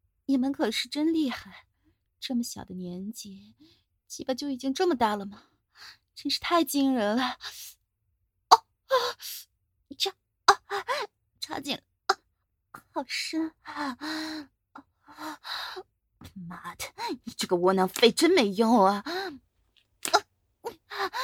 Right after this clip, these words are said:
连小学生都能轻易地操的，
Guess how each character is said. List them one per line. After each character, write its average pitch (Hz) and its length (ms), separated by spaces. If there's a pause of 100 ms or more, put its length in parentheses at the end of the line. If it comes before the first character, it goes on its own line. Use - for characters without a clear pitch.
(320)
连 285 160
小 220 240
学 226 180
生 359 220
都 330 120
能 214 180
轻 - 360
易 311 140
地 247 120
操 302 340
的， - 140